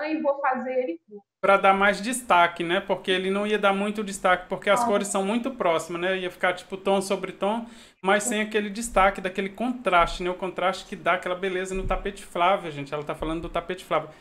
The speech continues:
Speaker 2: Tem muito comentário, diretor, pra eu ler alguns? Tem?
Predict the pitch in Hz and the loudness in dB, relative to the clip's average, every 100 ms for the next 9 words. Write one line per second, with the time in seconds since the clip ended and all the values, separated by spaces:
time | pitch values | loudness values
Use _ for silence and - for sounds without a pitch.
0 | - - 196 214 208 170 175 226 240 180 | -16 -8 -8 -8 -8 -8 -4 -4 -6 -12
1 | 156 151 147 151 147 151 135 196 254 - | -14 -14 -8 -8 -6 -6 -6 -8 -10 -12
2 | - _ _ _ _ - 226 254 | -18 _ _ _ _ -6 -4 -6